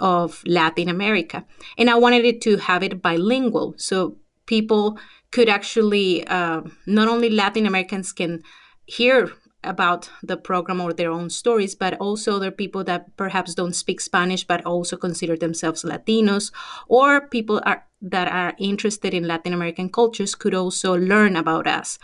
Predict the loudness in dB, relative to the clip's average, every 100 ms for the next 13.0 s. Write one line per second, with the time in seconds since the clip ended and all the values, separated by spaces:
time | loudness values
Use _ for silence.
0 | -20 -20 -20 -12 -2 4 6 6 4 -4
1 | _ _ _ _ _ _ _ _ -8 -2
2 | 0 0 0 0 0 0 2 4 2 0
3 | 2 2 2 0 -2 0 0 2 0 -2
4 | -12 -20 -20 _ -2 0 2 0 -2 -2
5 | 0 2 2 -2 -2 -4 -4 -8 -6 -4
6 | -4 -4 -4 -4 -4 -8 -12 -20 _ _
7 | _ _ -20 -20 -18 -8 -2 -2 -2 -6
8 | -4 -2 0 0 -2 -4 0 0 0 -2
9 | -14 -20 -16 -2 2 4 4 2 0 -6
10 | -16 -6 -2 0 0 2 0 2 0 2
11 | 0 0 0 0 0 0 -2 0 -2 0
12 | 2 4 4 2 0 -2 0 0 -2 -4